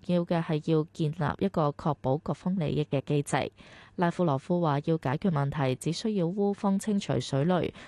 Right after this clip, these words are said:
或者確定安全通道，並允許船隻自由離開港口。佢話：俄方準備為糧食運輸船通行提供安全保證。如果烏方清除黑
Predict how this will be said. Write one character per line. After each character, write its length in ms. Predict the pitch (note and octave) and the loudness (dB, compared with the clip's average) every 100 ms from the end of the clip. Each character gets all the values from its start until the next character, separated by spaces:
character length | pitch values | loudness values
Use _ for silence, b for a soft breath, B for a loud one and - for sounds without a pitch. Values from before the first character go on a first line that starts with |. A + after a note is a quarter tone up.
| B | B
或 80 | F3 | -2
者 100 | F#3 | -2
確 200 | G3 - - | -2 -4 -2
定 240 | D3+ D3 | -2 0
安 100 | E3+ | 0
全 220 | F#3 D3 D#3 | 0 0 0
通 220 | E3 E3+ | 0 2
道， 280 | E3+ C3+ - B B | 2 2 0 B B
並 180 | - F#3+ | 0 2
允 220 | F3 F3 | 2 2
許 160 | G3+ A3 | 0 -2
船 260 | - C#3+ C3 | 0 -2 0
隻 160 | D3+ - | -2 -2
自 140 | D3+ | -2
由 200 | C#3 B2+ | 0 0
離 160 | B2+ C3+ | 0 -2
開 180 | F#3+ F#3+ | 0 0
港 260 | - C3+ | 0 0
口。 320 | D#3 C3 E3+ - | 0 2 2 2
佢 140 | A3 | 2
話： 180 | G#3 G3 | 4 4
俄 180 | F3+ D3+ | 4 2
方 240 | D#3+ B3 B3+ | 0 0 2
準 180 | F#3+ | 2
備 160 | F#3+ E3 | 4 2
為 220 | D#3+ D#3 | 4 2
糧 200 | D#3 C3+ | 2 0
食 160 | C#3 D#3+ | 0 -2
運 200 | D#3 D3+ | 0 0
輸 240 | - A3 | 2 -2
船 180 | - C3+ | 0 -2
通 180 | C#3 G3 | 0 0
行 240 | G3+ D3 C#3 | 2 0 0
提 180 | D3 | -2
供 240 | C#3 G3 G3 | 0 2 4
安 160 | G3 | 2
全 220 | G3+ C3 C3 | 2 -2 0
保 160 | C3 | -2
證。 280 | D#3 F#3 D3 B B - | 2 0 0 B B 0
如 120 | D#3+ | 2
果 220 | D3+ D#3+ | 4 2
烏 160 | G3 G3+ | 2 0
方 240 | - G3 | 2 0
清 160 | G3+ G#3 | 2 0
除 140 | - | 2
黑 80 | C#3+ | 0